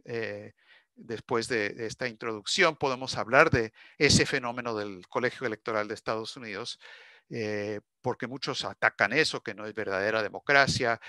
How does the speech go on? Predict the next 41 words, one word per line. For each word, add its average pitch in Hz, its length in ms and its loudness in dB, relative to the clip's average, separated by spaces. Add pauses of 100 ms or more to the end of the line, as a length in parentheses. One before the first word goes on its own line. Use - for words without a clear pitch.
(240)
eh, 107 460 -4 (200)
y, 117 460 -10
y 113 40 -4
eso 113 220 -2
es 113 120 -4
absolutamente 107 680 -8
falso. - 520 -4
Es, - 360 -8
eh, 120 120 -14 (600)
l-, 107 320 -12 (100)
los 110 460 -12
próceres, 139 640 4
los 113 120 -12
padres 135 300 4
fundadores 117 440 -4
de 123 60 -8
Estados 117 380 -8
Unidos 113 260 -12
correctamente 127 1120 2 (460)
decidieron 117 560 -2
que 127 100 -6
esto 117 160 -8
se 117 160 -8
iba 110 140 -6
a 101 40 -8
hacer 113 220 -6
por - 220 -10
colegio 101 360 -8
electoral 127 460 0 (300)
y 196 120 -2
luego 175 220 6
ya 127 160 6
les 117 160 -2
explicó 110 460 -8
el 92 100 -10
porqué 101 400 -2
y 101 60 -2
la 98 140 -4
discusión 90 520 -12
y 85 40 -14
demás. 78 440 -12